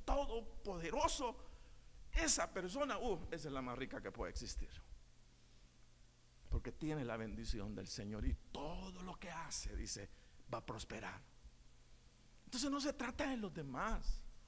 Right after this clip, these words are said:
No se trata, o sea, si, "Ay, yo, po-, yo, po-, pobrecito yo, porque yo no tenía cuando, cua-, cuando, este, estaba niño. Mis padres eran tan pobres".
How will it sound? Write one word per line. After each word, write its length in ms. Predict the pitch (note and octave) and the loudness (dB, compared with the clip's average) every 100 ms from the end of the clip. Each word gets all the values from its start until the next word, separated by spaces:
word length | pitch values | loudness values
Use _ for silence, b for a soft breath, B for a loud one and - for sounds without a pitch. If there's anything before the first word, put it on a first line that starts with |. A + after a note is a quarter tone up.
| - - - - - - - | -16 -16 -16 -16 -16 -8 0
No 120 | A3 | 2
se 120 | D#4 | 2
trata, 380 | - B3+ C4 C4+ | 2 2 2 2
o 40 | |
sea, 160 | G3 F#3+ | 4 2
si, 180 | G#3 F#3 B | 0 -8 B
"Ay, 320 | - B3+ D4+ | 6 8 8
yo, 160 | C#4 C4+ | 6 4
po-, 160 | C#4 C4+ | 2 -2
yo, 300 | B3+ C4+ C#4 - | 0 0 0 -4
po-, 200 | C4 B3+ | -6 0
pobrecito 640 | C4+ B3+ B3+ A3+ A#3 C#4+ A#3+ | 2 4 4 4 4 2 2
yo, 260 | F3+ G#3+ | 4 2
porque 340 | C#4 B3 A3+ G#3+ B - | 2 2 2 0 B 4
yo 100 | B3+ | 6
no 160 | C4 C#4 | 6 6
tenía 580 | C#4 A3 G#3 C4+ C4+ G#3 | 6 6 6 6 6 6
cuando, 420 | F#3+ F#3 F#3 F3 B - | 2 2 0 -2 B 4
cua-, 200 | G3+ - | 4 6
cuando, 720 | F#3+ F3 E3+ E3 E3 - - - | 4 4 4 4 4 -2 -10 -2
este, 360 | E3 D#3 E3 | -2 0 -2
estaba 440 | D#3+ F3 F#3+ F3+ E3+ | 0 2 6 6 6
niño. 480 | G3 G#3+ F3+ B2+ G#2 - - - - | 8 8 6 2 -2 -10 -12 -6 2
Mis 180 | A3+ | 2
padres 400 | G#3+ G#3+ A#3+ A#3+ A#3 | 6 6 6 6 6
eran 240 | A3 A3 | 4 4
tan 220 | F#3+ G3 | 2 2
pobres". 320 | F#3+ G#3+ G#3 | 0 2 0